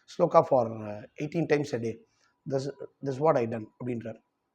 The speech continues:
உடனே டாக்டர்ஸ்லாம் பார்த்து மிரண்டு போய், "பீட்டர், you are perfectly all right. No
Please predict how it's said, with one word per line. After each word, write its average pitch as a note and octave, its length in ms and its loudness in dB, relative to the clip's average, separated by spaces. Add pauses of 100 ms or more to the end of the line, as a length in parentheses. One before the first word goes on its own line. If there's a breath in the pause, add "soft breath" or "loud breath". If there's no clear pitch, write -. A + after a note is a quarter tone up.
(540)
உடனே E3+ 200 -6
டாக்டர்ஸ்லாம் C3+ 560 -8
பார்த்து C3 220 -8
மிரண்டு C3 300 -8
போய், C#3+ 460 -8 (100)
"பீட்டர், G3 400 -4 (420)
you D#3 40 -6
are D3+ 180 2 (200)
perfectly A#3+ 400 6
all E3+ 180 6
right. C3+ 200 0 (760)
No A#3 320 12